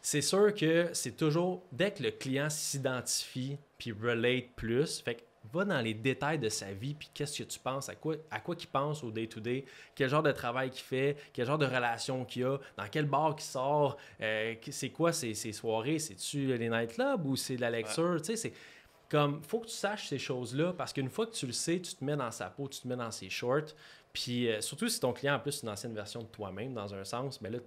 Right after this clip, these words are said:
Speaker 1: sais encore plus, tu sais encore plus sur quel pe-, le, euh, but-, piton peser. <laughs> Excusez. Fait que, euh, j'essaie de dire plein d'affaires en
Speaker 2: Euh,
Speaker 1: même temps, moi,
Speaker 2: c'est
Speaker 1: je suis
Speaker 2: correct.
Speaker 1: comme ça. Fait que, euh,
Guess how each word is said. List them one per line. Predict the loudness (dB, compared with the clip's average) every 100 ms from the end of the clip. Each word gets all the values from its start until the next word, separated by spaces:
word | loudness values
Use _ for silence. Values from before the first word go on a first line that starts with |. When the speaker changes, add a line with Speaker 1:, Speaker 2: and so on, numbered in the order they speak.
| -8
Speaker 1:
sais | -6
encore | -6 -4 -6 0
plus, | 2 2 2 -6
tu | -6
sais | -6
encore | -4 -6 -2
plus | 0 0 -4 -12
sur | -12 -12 -4
quel | -4
pe-, | -4 -6 -6 -6 -6
le, | -6
euh, | -6 -8 -8
but-, | -2 -2 -4 -18 -18
piton | -4 -2 -2 -6 _
peser. | 2 2 4 2 2 -6
<laughs> | -12 -12 -12 -6
Excusez. | -6 -4 0 0 0 -10 -14 -14
Fait | 2 6 6
que, | 8
euh, | 10 10 10 8
j'essaie | 6 6
de | 6
dire | 4
plein | 4
d'affaires | 4 4 4
en |
Speaker 2:
Euh, | 4
Speaker 1:
même | 4
temps, | 2 2
moi, | 2
Speaker 2:
c'est | 2
Speaker 1:
je |
suis | -2 0
Speaker 2:
correct. |
Speaker 1:
comme | -2 -2
ça. | -4 -6 -12 -16
Fait | -14 6 10 10
que, | 10
euh, | 10 10 8